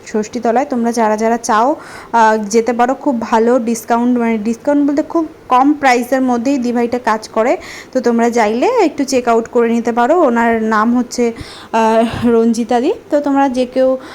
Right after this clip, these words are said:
আহ, যদি আমার ভিডিও দেখে কেউ যেতে চাও, অবশ্যই আমাকে কমেন্ট করো, আমি তোমাদের জানিয়ে দেবো। আর দেখো কি সুন্দর ম্যাসাজ করছিল, আমার এত পরিমাণ ঘুম পাচ্ছিল, মানে আমি বুঝতেই পারছিলাম না যে, মানে আমার এটা চুলের ট্রিটমেন্ট হচ্ছে কোনো, নাকি আমি just একটা অয়েল ম্যাসাজ করছি।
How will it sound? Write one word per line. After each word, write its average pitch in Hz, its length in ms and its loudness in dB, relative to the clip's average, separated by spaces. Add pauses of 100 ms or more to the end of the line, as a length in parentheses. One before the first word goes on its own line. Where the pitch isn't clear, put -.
(180)
আহ, 240 260 4
যদি 247 260 2
আমার 262 220 2
ভিডিও 254 320 0
দেখে 254 220 -2
কেউ 262 200 -2
যেতে 233 260 0
চাও, 254 200 2
অবশ্যই 226 280 0
আমাকে 240 260 0
কমেন্ট 240 300 0
করো, 233 200 0
আমি 226 220 -2
তোমাদের 226 320 -2
জানিয়ে 226 340 0
দেবো। 247 220 0
আর 233 140 2
দেখো 208 360 -2 (360)
কি 302 120 2
সুন্দর 269 460 2
ম্যাসাজ 254 420 0
করছিল, 269 380 -4
আমার 240 320 0
এত 214 260 -2
পরিমাণ 262 440 0
ঘুম 240 300 -2
পাচ্ছিল, 247 460 0
মানে 247 160 0
আমি 269 120 2
বুঝতেই 247 380 -2
পারছিলাম 277 420 0
না 254 100 0
যে, 233 200 -2
মানে 220 380 0
আমার 226 220 0
এটা 240 160 -2
চুলের 254 320 -2 (120)
ট্রিটমেন্ট 269 520 0
হচ্ছে 320 260 -2
কোনো, 349 300 2 (400)
নাকি 254 240 0
আমি 269 140 2
just 277 280 0
একটা 277 240 0 (120)
অয়েল 240 240 2
ম্যাসাজ 226 340 -2
করছি। 202 360 -8